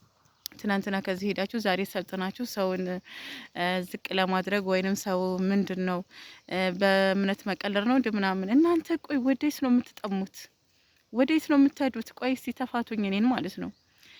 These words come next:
እኔ መጀመሪያ መስሚያ ጠጥ ነው ሀቅ ለማውራት የምኖረው የራሴን ህይወት ስለሆነ ማለት ነው። ማንም እኔን እንትን ሊለኝ አይችልም ማለት ነው። ወደኋላ ሊያስቀረኝ ወይንም ሊያሸማቀኝ የሚችል ነገር የለም።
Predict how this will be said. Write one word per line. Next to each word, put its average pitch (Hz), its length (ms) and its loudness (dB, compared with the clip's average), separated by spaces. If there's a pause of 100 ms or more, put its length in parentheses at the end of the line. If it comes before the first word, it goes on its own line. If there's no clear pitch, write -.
(160)
እኔ 208 140 -4
መጀመሪያ 247 400 4
መስሚያ 226 340 0
ጠጥ 190 180 -8
ነው 190 120 -8
ሀቅ 190 280 -6
ለማውራት 180 540 -6 (880)
የምኖረው 226 400 6
የራሴን 208 440 0
ህይወት 190 240 -2
ስለሆነ 185 400 -4
ማለት 190 200 -2
ነው። 202 100 2
ማንም 214 360 6
እኔን 240 300 4 (760)
እንትን 208 280 0
ሊለኝ 196 340 0 (420)
አይችልም 196 480 -2
ማለት 175 200 -4
ነው። 190 100 -4
ወደኋላ 196 320 -2
ሊያስቀረኝ 220 540 -4
ወይንም 208 300 4
ሊያሸማቀኝ 190 640 -2
የሚችል 190 360 -4
ነገር 185 260 -4
የለም። 170 280 -6